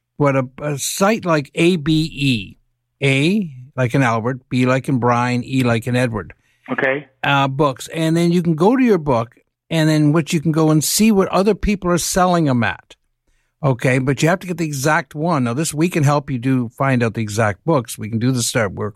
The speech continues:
Speaker 1: for you. But sometimes you can find out there. Um, it generally has millions of books on the site, and it will give you what people are selling it for.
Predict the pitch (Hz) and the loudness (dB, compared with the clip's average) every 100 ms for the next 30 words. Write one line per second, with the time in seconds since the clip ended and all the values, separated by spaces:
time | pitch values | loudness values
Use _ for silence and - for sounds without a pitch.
0 | _ 104 98 98 - - - - - 139 | _ -8 -4 -4 -6 -10 -20 -8 -4 0
1 | 202 214 185 156 156 147 139 156 151 147 | 2 2 0 0 -2 -2 -2 0 2 2
2 | 139 135 135 147 143 117 - - - _ | 2 0 0 2 2 0 -6 -18 -20 _
3 | - 135 127 123 156 180 - 190 190 190 | -4 0 0 -2 -2 -4 -2 0 2 2
4 | 175 156 139 - 143 165 196 180 151 127 | 2 2 -2 0 2 4 4 2 -2 -2
5 | 127 - 127 123 117 104 117 101 110 - | -4 -2 -2 0 0 -2 -2 -2 -2 -8
6 | _ _ - _ _ 156 147 143 139 139 | _ _ -20 _ _ 0 0 0 -6 0
7 | 147 165 175 165 - 165 151 139 127 120 | 2 4 2 0 0 2 4 2 2 2
8 | 127 - 147 147 147 135 - 156 135 123 | 0 -2 -2 0 2 0 0 0 0 -2
9 | 101 - 113 101 - | -4 -10 -10 -8 -10